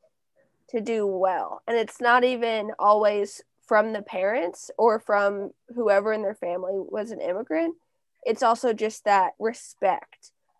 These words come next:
that you have for someone coming from something, taking that big, I mean, it's gotta be a big leap to come from whatever country to a new country. And so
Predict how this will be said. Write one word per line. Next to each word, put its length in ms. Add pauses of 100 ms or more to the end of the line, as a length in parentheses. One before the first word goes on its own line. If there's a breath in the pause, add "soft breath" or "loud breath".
(160)
that 160
you 140
have 460 (360)
for 600 (100)
someone 440
coming 440
from 200
something, 760 (520)
taking 340
that 180
big, 200
I 120
mean, 180
it's 220
gotta 260
be 160
a 80
big 320
leap 360
to 100
come 540 (100)
from 180
whatever 400
country 800 (300)
to 240
a 60
new 200
country. 680 (1120)
And 240
so 680